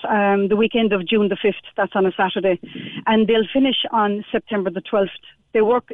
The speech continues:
June weekends, full-time July and August,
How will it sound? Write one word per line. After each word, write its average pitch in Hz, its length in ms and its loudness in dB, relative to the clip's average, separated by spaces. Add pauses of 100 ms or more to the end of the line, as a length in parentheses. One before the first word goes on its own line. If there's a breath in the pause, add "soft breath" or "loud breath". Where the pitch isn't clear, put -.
(140)
June 240 420 0
weekends, 233 560 0 (600 soft breath)
full-time 254 460 0
July 208 240 2
and 208 160 -2
August, 202 300 -2